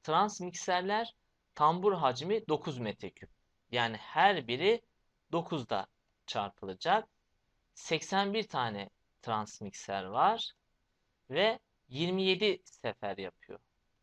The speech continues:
Evet, bunu buna böldüğümüzde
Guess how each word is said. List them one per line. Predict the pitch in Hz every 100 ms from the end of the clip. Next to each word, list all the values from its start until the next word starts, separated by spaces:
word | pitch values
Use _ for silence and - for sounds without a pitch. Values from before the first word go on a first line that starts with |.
| _ _ _ _ _ _ _ -
Evet, | 147 98 - _ _ _
bunu | 214 190
buna | 135 110
böldüğümüzde | 110 101 101 101 101 170 214